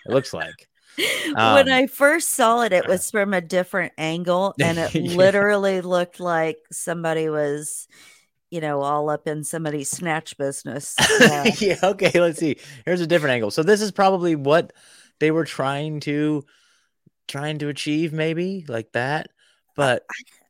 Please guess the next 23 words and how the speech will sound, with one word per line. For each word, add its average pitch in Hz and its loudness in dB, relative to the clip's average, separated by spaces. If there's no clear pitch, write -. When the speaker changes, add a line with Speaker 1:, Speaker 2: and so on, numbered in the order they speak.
Speaker 1:
maybe. 143 -6
Oh, 131 2
yeah, 147 4
yeah, 135 4
there 147 2
we 107 0
go. 117 0
There's 127 -2
some, 120 -12
something, 120 -14
like, 107 -6
for - -10
every 180 0
angle 180 2
is 110 -6
disturbing 143 -4
in 113 -6
different 123 -6
ways. 107 0
Speaker 2:
I 294 4
know. 381 -2
Like, 254 -2
what, 247 -2